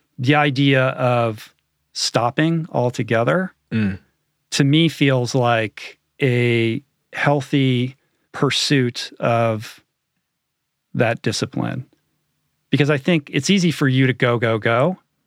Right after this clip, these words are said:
Speaker 1: but maybe it might require a little bit of discipline to stop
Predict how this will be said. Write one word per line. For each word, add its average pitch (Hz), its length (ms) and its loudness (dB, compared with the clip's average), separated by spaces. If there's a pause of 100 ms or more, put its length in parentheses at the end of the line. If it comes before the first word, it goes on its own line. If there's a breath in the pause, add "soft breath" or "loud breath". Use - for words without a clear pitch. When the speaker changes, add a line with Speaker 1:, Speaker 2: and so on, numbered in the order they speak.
(280)
Speaker 1:
but 131 140 0
maybe 139 520 2
it 135 80 0
might 131 260 2
require 117 380 -2
a 117 60 -2
little 131 220 2
bit 117 120 -2
of 113 100 -2
discipline 113 640 -2 (400)
to 113 100 -4
stop - 640 -4